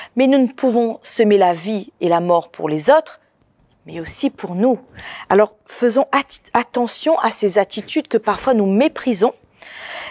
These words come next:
et qui sont des attitudes qui nous amènent dans une mort spirituelle,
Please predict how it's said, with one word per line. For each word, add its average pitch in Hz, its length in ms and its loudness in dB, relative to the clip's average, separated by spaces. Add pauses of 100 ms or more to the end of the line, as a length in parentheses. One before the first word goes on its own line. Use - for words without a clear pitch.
et 247 100 6
qui - 220 0
sont 320 300 4
des 226 200 2
attitudes 226 400 -4
qui - 160 -6
nous 226 180 0
amènent 233 300 2
dans 208 140 2
une 208 360 0
mort 277 240 2
spirituelle, 190 800 -4